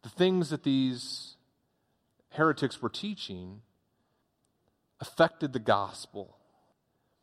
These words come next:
They affected fellowship. And you can see, I'm sure, some parallels with our own culture, right?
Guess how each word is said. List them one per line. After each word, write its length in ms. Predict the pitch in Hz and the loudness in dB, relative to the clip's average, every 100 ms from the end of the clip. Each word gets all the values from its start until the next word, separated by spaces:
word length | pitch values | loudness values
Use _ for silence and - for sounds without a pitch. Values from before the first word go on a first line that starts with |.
| _ - | _ -2
They 80 | |
affected 420 | 117 - 196 139 - | 0 0 -2 -2 -4
fellowship. 720 | 139 123 107 - 92 90 - _ _ _ _ _ _ _ _ _ _ _ - - - - | 0 2 0 -4 -8 -10 -14 _ _ _ _ _ _ _ _ _ _ _ -20 -20 -20 -10
And 80 | |
you 80 | 143 | -8
can 120 | 127 | -8
see, 560 | 117 - 202 127 127 160 - - - | -8 0 4 4 4 0 -10 -20 -20
I'm 100 | 104 - | -18 -8
sure, 360 | 107 92 98 127 _ _ _ _ _ _ _ _ _ _ _ _ _ _ _ | -4 -2 -2 -6 _ _ _ _ _ _ _ _ _ _ _ _ _ _ _
some 200 | - 131 | -16 -14
parallels 600 | - - 185 156 139 127 | -4 2 6 8 6 4
with 100 | 123 | 2
our 140 | 120 120 | 4 4
own 200 | 135 120 | 2 -2
culture, 380 | 101 92 - | -6 -6 -6
right? 300 | 87 85 104 | -4 -4 -6